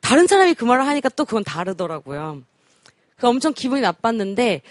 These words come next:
그 말이 이제 납득이 돼서, 어, <laughs> 지금의 저를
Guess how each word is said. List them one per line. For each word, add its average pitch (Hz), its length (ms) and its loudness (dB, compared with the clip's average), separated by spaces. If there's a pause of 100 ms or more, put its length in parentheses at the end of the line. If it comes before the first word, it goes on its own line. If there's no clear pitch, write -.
(800)
그 - 100 -6
말이 233 220 0
이제 185 160 -4
납득이 202 400 -4
돼서, 170 640 -2 (1700)
어, - 340 -20 (560)
<laughs> 175 300 -4 (460)
지금의 233 400 2
저를 175 680 2